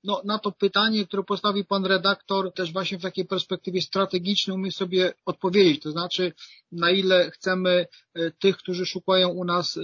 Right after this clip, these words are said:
bezpieczeństwa, e, e, e, spokoju, czy po prostu przeżycia,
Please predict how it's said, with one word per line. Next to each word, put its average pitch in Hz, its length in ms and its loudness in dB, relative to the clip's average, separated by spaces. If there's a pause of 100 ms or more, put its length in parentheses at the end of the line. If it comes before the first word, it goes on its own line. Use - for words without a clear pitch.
bezpieczeństwa, 175 800 -2
e, 170 320 4
e, 165 1040 -2
e, 165 40 -8
spokoju, 175 680 4
czy 165 140 -6
po 165 120 -8
prostu 170 340 -2
przeżycia, 175 640 0